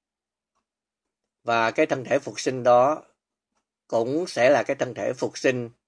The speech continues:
siêu nhiên, bất tử. Nó không bao giờ chết giống như thân thể hiện tại của chúng ta. Nó là cái thân thể xác thịt được sống lại. Nhưng mà nó cứ còn mãi,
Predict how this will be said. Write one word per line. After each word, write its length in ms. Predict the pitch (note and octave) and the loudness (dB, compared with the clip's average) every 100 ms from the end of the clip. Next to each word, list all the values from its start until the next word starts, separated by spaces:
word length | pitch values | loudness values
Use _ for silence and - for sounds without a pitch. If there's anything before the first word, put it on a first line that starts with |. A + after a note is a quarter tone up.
| _ _ | _ _
siêu 240 | - E3 D#3+ | 0 4 6
nhiên, 340 | D#3 D#3 C#3+ C3 _ _ _ | 6 4 0 -10 _ _ _
bất 220 | C3+ D#3 | -2 0
tử. 280 | G#2+ G2+ B2 C3+ _ _ _ _ _ | 0 -2 -4 -10 _ _ _ _ _
Nó 80 | D#3 | -2
không 200 | E3 D#3+ | 0 4
bao 100 | D3+ | 6
giờ 180 | D3+ A2 | 6 2
chết 220 | - F3 D#3+ | 4 2 4
giống 220 | D3+ F3+ | 2 4
như 160 | C#3 | 0
thân 200 | C#3+ C3 | -2 -6
thể 380 | B2+ G#2 G#2 C3+ - _ _ | -4 -2 0 -2 -6 _ _
hiện 200 | - A#2+ | -10 -4
tại 200 | A2 G2+ | -2 -2
của 100 | G#2+ | -2
chúng 200 | A#2 C#3 | -6 -6
ta. 300 | C3 A#2+ A2+ - _ _ - | -4 -4 -6 -14 _ _ -2
Nó 320 | C3+ F3 A#3 | 2 4 4
là 140 | C3+ | 2
cái 120 | G#2+ | -2
thân 160 | D#3 C3 | -4 -6
thể 200 | G#2+ A2 | -4 -2
xác 240 | A2 F3 | -2 -4
thịt 140 | - G#2+ | -4 -8
được 240 | A2+ G#2+ F#2+ | -6 -8 -6
sống 220 | C3+ D#3+ | -6 -6
lại. 240 | A#2+ F#2+ - _ _ _ _ _ _ _ _ _ _ _ _ _ _ _ - | -6 -8 -16 _ _ _ _ _ _ _ _ _ _ _ _ _ _ _ -6
Nhưng 220 | C3+ C#3+ | -4 -2
mà 120 | A2 | -4
nó 260 | G2+ G#2 B2 | -4 -4 -4
cứ 240 | C#3+ D3+ | -4 -4
còn 200 | D3+ G2 | -4 -6
mãi, 360 | F#2+ F#2+ F#2+ C#3+ | -6 -16 -16 -20